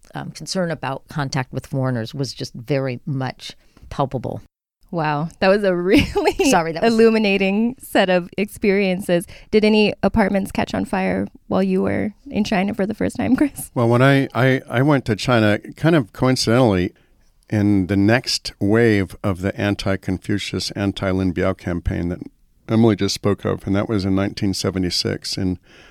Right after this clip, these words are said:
Speaker 3: I went for six weeks with a socialist, uh, group of teachers, students, and workers.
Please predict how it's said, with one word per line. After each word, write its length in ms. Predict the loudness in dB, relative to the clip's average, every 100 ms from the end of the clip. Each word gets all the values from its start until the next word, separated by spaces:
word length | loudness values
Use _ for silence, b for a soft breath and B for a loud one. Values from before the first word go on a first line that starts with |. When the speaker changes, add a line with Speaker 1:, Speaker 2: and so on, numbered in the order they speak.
| b b b b
Speaker 3:
I 60 | 0
went 240 | 0 0
for 100 | -2
six 320 | -2 -2 -2
weeks 380 | 0 -2 -2 -6
with 140 | -4 -2
a 100 | -2
socialist, 880 | 0 -2 0 -2 -2 -4 -8 -12 -12 -4
uh, 260 | -2 -2
group 360 | 0 0 0 -4
of 320 | -6 -6 -16 _
teachers, 440 | -6 -6 -4 -6 -6
students, 540 | -4 -2 -2 -4 -4
and 160 | -4 -2
workers. 540 | -4 -4 -8 -8